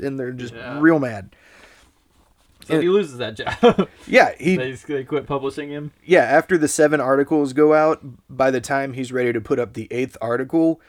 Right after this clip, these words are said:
Speaker 1: the
Speaker 2: Mm-hmm.
Speaker 1: Huntsville Democrat is like, "Uh, no."
Speaker 2: Mm-hmm.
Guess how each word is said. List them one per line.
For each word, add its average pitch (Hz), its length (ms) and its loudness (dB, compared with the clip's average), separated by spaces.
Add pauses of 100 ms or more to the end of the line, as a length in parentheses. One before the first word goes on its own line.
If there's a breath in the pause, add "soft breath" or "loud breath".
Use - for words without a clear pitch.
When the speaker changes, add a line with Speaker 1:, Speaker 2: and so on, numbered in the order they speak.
(140 soft breath)
Speaker 1:
the 135 80 -14
Speaker 2:
Mm-hmm. 123 80 -2
Speaker 1:
Huntsville 135 400 -2
Democrat 120 520 -4
is 113 160 -10
like, 104 280 -14 (260)
"Uh, - 240 -20 (580)
no." 120 280 -18 (480)
Speaker 2:
Mm-hmm. 107 400 -10